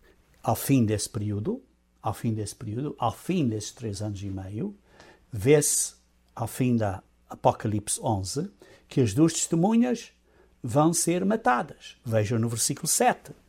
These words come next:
Diz assim, "Quando então tiverem concluído o testemunho que devem dar à besta que surge do abismo, pelejará contra elas, a besta que surge do abismo pelejará contra elas, contra as duas testemunhas,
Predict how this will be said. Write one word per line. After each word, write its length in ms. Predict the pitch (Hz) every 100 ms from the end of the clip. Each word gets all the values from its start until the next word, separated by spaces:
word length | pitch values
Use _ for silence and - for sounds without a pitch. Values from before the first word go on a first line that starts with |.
| _ _ _
Diz 160 | 127 139
assim, 260 | - 131 - - _
"Quando 220 | - 135
então 240 | 147 220 226
tiverem 300 | 185 190 180
concluído 520 | 190 185 185 208 131
o 40 |
testemunho 520 | 123 - 147 185 120
que 100 | 101
devem 300 | 117 123 131
dar 360 | 123 123 107 - _ _ - _ _
à 120 | 110
besta 420 | 101 165 147 -
que 140 | 104 -
surge 280 | - 127 -
do 100 | 110
abismo, 440 | 104 110 104 151 - _ _
pelejará 460 | 127 117 123 147 208
contra 340 | - 135 120
elas, 440 | 110 98 113 165 -
a 60 | 120
besta 300 | 123 - -
que 120 | -
surge 240 | - 139
do 80 | 120
abismo 280 | 113 120 131
pelejará 440 | 123 117 139 175
contra 320 | - 123 113
elas, 220 | 101 117 147
contra 240 | 113 110
as 100 | 101
duas 160 | 143 123
testemunhas, 500 | - 110 110 139